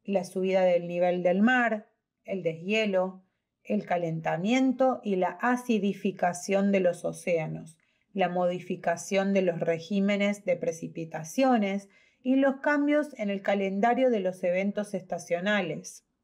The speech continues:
Muchas de las condiciones y los impactos climáticos que experimentan las personas en la actualidad no tienen precedentes en miles de años. A medida que el clima mundial ha ido cambiando hacia condiciones más cálidas,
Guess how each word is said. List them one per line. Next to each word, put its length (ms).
Muchas 380
de 100
las 200
condiciones 1120
y 160
los 220
impactos 580
climáticos 920
que 120
experimentan 880
las 180
personas 840
en 140
la 60
actualidad 720
no 240
tienen 280
precedentes 720
en 300
miles 540
de 140
años. 640
A 140
medida 480
que 100
el 120
clima 340
mundial 640
ha 100
ido 260
cambiando 760
hacia 320
condiciones 640
más 220
cálidas, 720